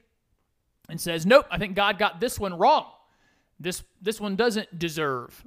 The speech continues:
my honor or respect." Wo-, so that's the Christian view. One of the things that's worth exploring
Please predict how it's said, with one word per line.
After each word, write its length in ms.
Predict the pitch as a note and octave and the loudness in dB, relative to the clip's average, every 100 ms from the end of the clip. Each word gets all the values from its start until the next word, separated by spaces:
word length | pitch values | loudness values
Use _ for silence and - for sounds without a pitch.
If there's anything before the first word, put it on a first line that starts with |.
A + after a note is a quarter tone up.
| - | -12
my 480 | D#3+ D#3 D3 C#3 C3+ _ _ _ | -4 -2 0 -2 -6 _ _ _
honor 360 | F3+ F3 D3+ C#3+ | -2 0 -2 -4
or 240 | C3 B2+ | -6 -8
respect." 540 | B2 - C#3+ A2+ _ _ _ _ _ _ _ _ _ _ _ _ _ _ _ _ A3 | -10 -12 -12 -12 _ _ _ _ _ _ _ _ _ _ _ _ _ _ _ _ -18
Wo-, 340 | F3 A3 A3+ - | -10 -10 -10 -14
so 140 | - | -6
that's 180 | A#3 C#4 | -4 -4
the 120 | C#4 | -6
Christian 520 | C4 - C4+ - A3 | -8 -6 -6 -2 -2
view. 340 | F#3+ F3+ A#2+ C#3+ _ - - - - - _ _ _ _ _ _ _ D3+ | -2 -4 -8 -14 _ -20 -20 -20 -20 -20 _ _ _ _ _ _ _ -10
One 260 | E3 C4+ A4 A4 | -4 -2 -2 -2
of 100 | D#4+ | -2
the 80 | A#3 | -2
things 400 | - A3 G#3+ G3 | -4 -6 -4 -6
that's 140 | F3+ | -10
worth 480 | C#3+ C#3 E3 A#3 - | -12 -6 -2 -2 -6
exploring 720 | C4+ - - A#3+ B3 B3+ B3+ | -10 -10 -8 -6 -4 -4 -6